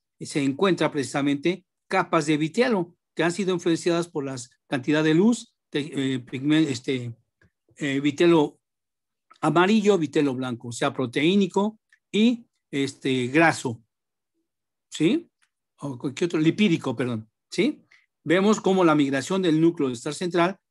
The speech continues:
migra hacia la periferia. ¿Esto por qué? Porque sería imposible que el espermatozoide al penetrar, si el núcleo estuviese aquí,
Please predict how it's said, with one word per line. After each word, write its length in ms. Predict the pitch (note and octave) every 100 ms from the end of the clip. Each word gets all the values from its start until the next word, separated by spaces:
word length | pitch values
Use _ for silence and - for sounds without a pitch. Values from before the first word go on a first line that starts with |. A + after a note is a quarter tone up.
| -
migra 580 | E3+ A#3 D#3+ D#3+ E3 _ -
hacia 260 | C#3 D#3+
la 160 | D3 D3
periferia. 640 | G3+ F#3 C4+ D4 F#3 B2 _ _ _ _
¿Esto 380 | G3+ A#3 A#3 A3+
por 140 | E3
qué? 120 | - E3+
Porque 260 | C#3+ -
sería 220 | B2+ D3+
imposible 500 | F3+ F#3+ F3+ F#3+ E3
que 100 | -
el 60 | C3+
espermatozoide 580 | B2+ - C3+ C3 E3+ D#3
al 100 | B2
penetrar, 500 | C3 C3 E3 D#3 D#3 _ -
si 140 | D3+
el 100 | C#3
núcleo 240 | E3+ E3+
estuviese 380 | C3+ C#3+ D3 D#3+
aquí, 420 | F3+ A#3 A3 C#4